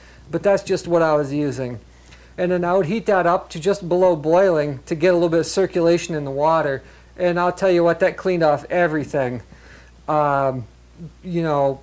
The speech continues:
mud, it would just take, it would take, you would even turn carbon deposits white and turn them into, like, a white soft powder. I don't know how or why, but it did. Uh, so it, it's a very good solution. Now, when it comes to heavier grease, it worked too, but that tends to use up your hot tanking solution.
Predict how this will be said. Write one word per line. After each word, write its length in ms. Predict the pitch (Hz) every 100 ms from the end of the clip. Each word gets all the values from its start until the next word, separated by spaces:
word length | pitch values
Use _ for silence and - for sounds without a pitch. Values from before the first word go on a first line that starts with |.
| -
mud, 520 | 165 170 180 180 170
it 120 | 185
would 100 | 180
just 180 | 180 -
take, 180 | 214 202
it 40 |
would 120 | 175
take, 200 | 202 185 -
you 160 | 214 233
would 80 | 240
even 280 | 240 240
turn 260 | - 214 185
carbon 340 | - 190 208
deposits 580 | 185 - 175 170 147 135
white 460 | 156 170 165 143 -
and 240 | - 143
turn 160 | - 175
them 160 | 165
into, 140 | 156 151
like, 240 | 147 139
a 20 |
white 380 | 147 151 170 156 - - -
soft 420 | - 165 156 -
powder. 340 | 170 160 139
I 100 | 156
don't 180 | 170 196
know 120 | 190
how 300 | 147 175 170
or 140 | 151 143
why, 320 | 151 147 143
but 160 | 139
it 160 | 139 143
did. 340 | 156 139 139 - - - - - - - - -
Uh, 480 | 156 151 147 139 -
so 440 | 147 - 175 160 -
it, 220 | 156 - -
it's 140 | 170
a 40 |
very 300 | 165 180 180
good 240 | 160 160 147
solution. 540 | - 170 170 160 151
Now, 160 | 160 165
when 160 | 175
it 80 | 185
comes 240 | - 208 175
to 100 | 147
heavier 400 | 180 196 190 165
grease, 420 | 151 175 185 -
it 120 | -
worked 400 | 156 180 196 -
too, 260 | - 202 185
but 140 | 160
that 240 | 185 -
tends 340 | - 190 185 -
to 140 | 180
use 340 | 156 175 180 156
up 240 | 160 160
your 120 | 151
hot 220 | 135 160
tanking 360 | 156 160 135 139
solution. 500 | - 151 139 -